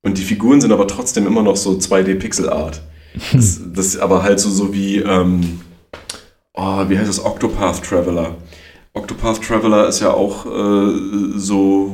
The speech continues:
Speaker 1: rundenbasiertes, ähm, Ro-, Rollenspiel, Taktik, Gedöns, ja, wo du halt auch verschiedene Berufe pro F-,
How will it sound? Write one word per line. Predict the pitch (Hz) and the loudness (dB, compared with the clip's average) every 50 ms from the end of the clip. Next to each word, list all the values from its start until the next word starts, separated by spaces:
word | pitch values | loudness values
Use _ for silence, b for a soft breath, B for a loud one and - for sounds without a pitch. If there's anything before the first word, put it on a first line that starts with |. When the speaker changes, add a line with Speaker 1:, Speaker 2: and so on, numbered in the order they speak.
| 95 90 | -6 -4
Speaker 1:
rundenbasiertes, | 98 98 104 101 - - 104 95 95 92 98 101 98 101 101 104 98 98 - - - - - - _ _ _ _ _ _ _ _ _ _ _ - - | 0 0 2 2 2 0 2 2 2 2 2 2 0 2 2 0 0 0 0 -2 -4 -6 -12 -20 _ _ _ _ _ _ _ _ _ _ _ -20 -16
ähm, | - 90 90 90 92 92 92 87 87 98 101 - - 95 - - | -14 -12 -10 -8 -4 -2 -2 0 0 0 -2 -4 -6 -6 -8 -6
Ro-, | - - - - - - - 120 98 | -8 -8 -8 -10 -12 -14 -10 -10 -2
Rollenspiel, | 95 98 95 101 113 110 101 - - - 104 104 107 107 107 107 104 104 104 101 101 104 98 98 95 95 | 2 4 4 6 4 4 2 2 -2 0 4 4 6 6 8 6 6 4 2 0 -2 -4 -6 -8 -10 -12
Taktik, | - - - 110 - - - 107 - - - - - - - | -12 -12 -12 -12 -12 -6 -6 -6 -6 -6 -10 -16 -12 -6 -6
Gedöns, | 110 98 107 101 107 110 110 113 - - - - - - | -2 0 2 4 4 4 2 2 -2 -4 -6 -8 -4 -2
ja, | 87 95 101 101 - | 2 2 2 2 0
wo | 92 | -2
du | 90 - | -2 -4
halt | 95 - | -4 -4
auch | - - - | -4 -4 -4
verschiedene | - - 95 - - 110 104 101 98 | -4 -6 -8 -4 -2 0 2 2 2
Berufe | 98 98 92 113 113 113 107 98 | 2 0 -4 -4 -4 -4 -4 -4
pro | - - 104 95 | -4 -4 -4 -4
F-, | - - | -4 -6